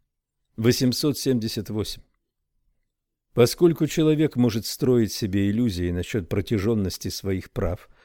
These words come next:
что может позволить ему понять их предел? Это будет тот предел прав, который он признает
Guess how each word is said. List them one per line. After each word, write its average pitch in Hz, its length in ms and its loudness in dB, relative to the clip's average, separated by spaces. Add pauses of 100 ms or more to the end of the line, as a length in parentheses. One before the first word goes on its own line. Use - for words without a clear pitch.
что - 320 2
может 127 320 2
позволить 101 500 0
ему 98 200 0
понять 98 600 -2
их 110 300 -4 (140)
предел? 87 440 -2 (1000)
Это 123 260 4
будет 117 320 2
тот 117 240 2
предел 107 380 2
прав, 131 320 0
который 101 440 0
он 135 220 2
признает 85 600 -4